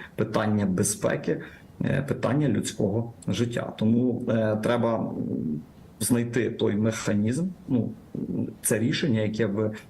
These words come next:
задовільнило, яке, але, е, я вже не раз коментував цю ситуацію, люди хочуть розуміти, що, ну, як це все буде відбуватися, блокують, безумовно,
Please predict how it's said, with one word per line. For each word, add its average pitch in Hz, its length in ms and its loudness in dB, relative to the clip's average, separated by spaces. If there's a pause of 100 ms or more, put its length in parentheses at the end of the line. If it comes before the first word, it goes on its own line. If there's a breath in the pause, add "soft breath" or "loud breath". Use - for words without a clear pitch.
задовільнило, 107 840 2 (260 loud breath)
яке, - 520 2
але, 117 220 2
е, 110 840 0
я 110 180 2
вже 104 140 0
не 110 120 2
раз 110 320 -2 (280)
коментував 113 540 2
цю 147 80 -4
ситуацію, 123 580 0
люди 107 140 2
хочуть - 360 -2 (160)
розуміти, 101 480 -2
що, - 220 -6
ну, 131 200 2 (320 loud breath)
як 127 240 2
це 101 80 -2
все - 160 0
буде 98 180 2
відбуватися, 117 580 0
блокують, 110 680 2 (280 loud breath)
безумовно, 110 760 2